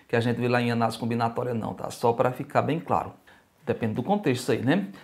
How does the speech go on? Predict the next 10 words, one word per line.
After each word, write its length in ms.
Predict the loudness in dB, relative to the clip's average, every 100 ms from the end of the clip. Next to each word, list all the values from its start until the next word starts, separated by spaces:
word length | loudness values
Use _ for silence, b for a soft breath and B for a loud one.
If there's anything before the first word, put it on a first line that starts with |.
| B B B
Nas 480 | 0 8 10 10 8
placas 460 | 8 8 10 8 6
ainda 280 | 6 8
utilizadas 400 | 6 6 6 6
no 120 | 4 4
Brasil, 640 | 4 4 4 4 4 2
veja 160 | 0 0
a 40 |
figura 280 | -2 0 2
dois, 360 | 4 4 2